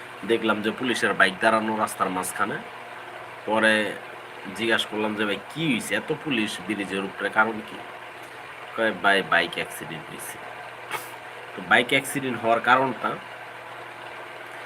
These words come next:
সম্পূর্ণ দোষটা থাকে বাসের। বাসের দোষটা কি, আম-, আমরা যারা ড্রাইভার, তাদের দোষটা থাকে সবচেয়ে বেশি। প্রথম কারণ হইছে,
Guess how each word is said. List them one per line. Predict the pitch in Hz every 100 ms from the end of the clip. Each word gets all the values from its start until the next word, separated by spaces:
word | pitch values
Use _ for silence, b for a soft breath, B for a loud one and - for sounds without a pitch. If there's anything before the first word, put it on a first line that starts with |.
| - - - - - - -
সম্পূর্ণ | 156 165 170
দোষটা | 143 127 - 139
থাকে | 131 120
বাসের। | 104 117 - 113 - - - - - B B B - -
বাসের | 135 175 160
দোষটা | 139 - - 147
কি, | 135 113 -
আম-, | 101 117 120
আমরা | - 113 127
যারা | 127 131
ড্রাইভার, | 110 92 90 85 - - - - -
তাদের | 117 123 117
দোষটা | 117 - 117
থাকে | 117 110
সবচেয়ে | 117 - 110
বেশি। | 95 92 - - - -
প্রথম | 139 151 139
কারণ | 139 147
হইছে, | 139 117 165